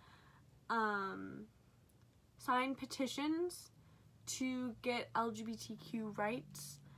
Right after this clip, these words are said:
um, for transgender people to, to really help,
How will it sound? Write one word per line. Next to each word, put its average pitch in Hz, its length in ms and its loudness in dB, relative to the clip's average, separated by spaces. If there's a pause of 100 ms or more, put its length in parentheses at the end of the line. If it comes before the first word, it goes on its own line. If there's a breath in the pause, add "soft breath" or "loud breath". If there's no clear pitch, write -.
(560 loud breath)
um, 208 520 2
for 226 120 2
transgender 233 680 -2
people 240 680 0 (220)
to, 220 480 0 (1500 loud breath)
to - 140 -4
really 294 260 2
help, 233 380 6